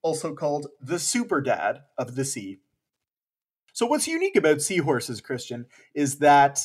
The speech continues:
um, unlike all other, um, or the vast majority of, of other species, there's some other odd things like parthenogenesis that we'll get into in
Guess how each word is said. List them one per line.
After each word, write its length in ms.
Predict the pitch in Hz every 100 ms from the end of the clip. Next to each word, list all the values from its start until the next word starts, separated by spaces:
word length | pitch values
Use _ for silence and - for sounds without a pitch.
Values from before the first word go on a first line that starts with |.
| - 131
um, 440 | 127 127 131 135 - -
unlike 720 | 208 277 254 170 143 139 - _
all 500 | 139 156 175 180 - -
other, 540 | 143 143 139 135 131 _ _ -
um, 560 | 123 117 117 110 110 107 120
or 80 |
the 80 | 107
vast 400 | 95 139 143 -
majority 460 | 123 110 104 104 120
of, 100 | 104 -
of 140 | 101 -
other 240 | 110 98
species, 500 | - 104 104 101 123
there's 180 | 107 107
some 140 | 117
other 220 | 123 120 -
odd 240 | 127 123
things 300 | - 113 127
like 180 | 107 98
parthenogenesis 1000 | - 123 - 117 107 104 117 117 95 117
that 140 | - -
we'll 100 | 104
get 160 | 113
into 380 | 107 104 - 98
in 100 | 98